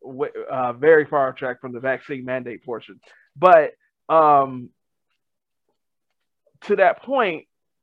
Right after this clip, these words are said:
you know, I don't think it's about living in fear. I think it's about living in awareness and, and, and, and in knowledge, right? And I think that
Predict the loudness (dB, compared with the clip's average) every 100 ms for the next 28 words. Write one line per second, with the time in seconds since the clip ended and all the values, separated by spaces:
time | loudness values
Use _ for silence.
0 | _ _ _ _ _ -12 -8 -6 -4 0
1 | 0 0 -4 -8 -4 2 2 0 -6 _
2 | _ _ _ _ _ _ _ _ _ _
3 | _ -6 -4 -4 -6 -10 -14 _ _ -8
4 | -4 -4 -6 -10 _ _ _ _ _ -10
5 | -8 -8 -8 -4 -4 -4 -6 -8 -10 -12
6 | -16 _ _ _ -14 -12 -8 -4 -2 -4
7 | -10 -18 _ _ _ -12 -10 -8 -10 -12
8 | -20 _ _ _ _ _ _ -10 -10 -12
9 | -14 -14 -14 -18 _ _ _ _ _ _
10 | _ -12 -10 -10 -10 -8 -8 -8 -12 -14
11 | -10 -10 -10 -8 -8 -4 -6 -6 -4 -2
12 | -2 -4